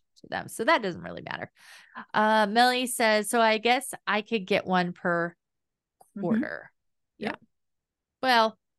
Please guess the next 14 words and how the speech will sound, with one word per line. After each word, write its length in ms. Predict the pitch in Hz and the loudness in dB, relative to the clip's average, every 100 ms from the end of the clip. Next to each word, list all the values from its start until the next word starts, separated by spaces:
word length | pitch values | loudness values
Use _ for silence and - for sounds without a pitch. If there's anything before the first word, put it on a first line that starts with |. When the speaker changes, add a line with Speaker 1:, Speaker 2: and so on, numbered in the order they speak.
| _ _ _ _ | _ _ _ _
Speaker 1:
'cause 120 | 233 | -2
there's 180 | 233 247 | 0 0
only 200 | 285 240 | -2 -4
three, 400 | - 226 208 175 | -4 0 2 2
so 140 | 175 262 | 0 0
not 220 | 320 - - - | 0 0 -4 2
Speaker 2:
Every 60 | |
Speaker 1:
quite 200 | 190 185 | 4 4
Speaker 2:
four 160 | 254 220 | 6 6
Speaker 1:
every 100 | 185 | 6
Speaker 2:
month, 220 | 160 151 | 0 -2
Speaker 1:
quarter. 260 | - 156 214 | -6 -2 2
Speaker 2:
yeah. 280 | 165 151 - | 2 0 -2
Speaker 1:
Yeah, 260 | 202 175 | 2 2